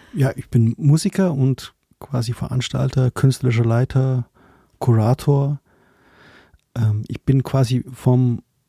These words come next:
Musikmachen zum Veranstalten gekommen. Also die Idee war irgendwann mal vor,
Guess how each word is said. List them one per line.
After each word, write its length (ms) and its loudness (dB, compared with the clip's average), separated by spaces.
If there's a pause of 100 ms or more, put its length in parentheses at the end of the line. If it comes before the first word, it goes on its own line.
(440)
Musikmachen 1120 0
zum 240 0
Veranstalten 680 0
gekommen. 580 0 (1300)
Also 240 -6
die 140 -4
Idee 360 0
war 360 0
irgendwann 360 0
mal 220 0
vor, 220 -8